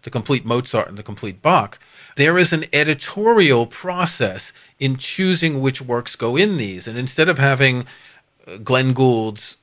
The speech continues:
uh, six Bach partitas, they have Bach partitas by two or three or six different performers.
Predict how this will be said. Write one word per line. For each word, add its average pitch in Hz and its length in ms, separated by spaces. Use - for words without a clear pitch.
uh, 76 140
six - 540
Bach 110 400
partitas, 110 640
they 127 100
have 127 200
Bach 139 240
partitas 123 540
by 110 200
two 127 280
or 110 60
three 117 300
or 104 80
six - 260
different 110 300
performers. 120 640